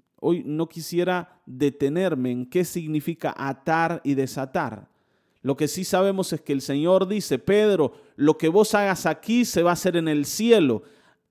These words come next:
Te voy a dar una autoridad especial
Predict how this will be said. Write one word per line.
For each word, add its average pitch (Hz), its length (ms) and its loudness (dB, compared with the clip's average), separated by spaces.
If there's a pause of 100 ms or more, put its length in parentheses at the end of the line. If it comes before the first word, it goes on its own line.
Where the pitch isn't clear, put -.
(240)
Te 175 100 4
voy 214 300 8
a 208 80 8
dar 214 180 6
una 202 160 4
autoridad 160 720 2
especial 123 840 -6